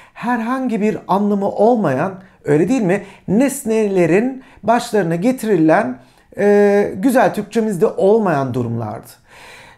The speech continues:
Dolayısıyla bunu yaparken, bunu öğrenirken arkadaşlar dersimizde, önceki derslerimizde renklerden istifade etmiştik. Hatırlarsanız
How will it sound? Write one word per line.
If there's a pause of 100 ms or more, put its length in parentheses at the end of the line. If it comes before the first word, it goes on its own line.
(140)
Dolayısıyla (540)
bunu
yaparken,
bunu
öğrenirken
arkadaşlar (340)
dersimizde, (200)
önceki
derslerimizde (300)
renklerden
istifade
etmiştik.
Hatırlarsanız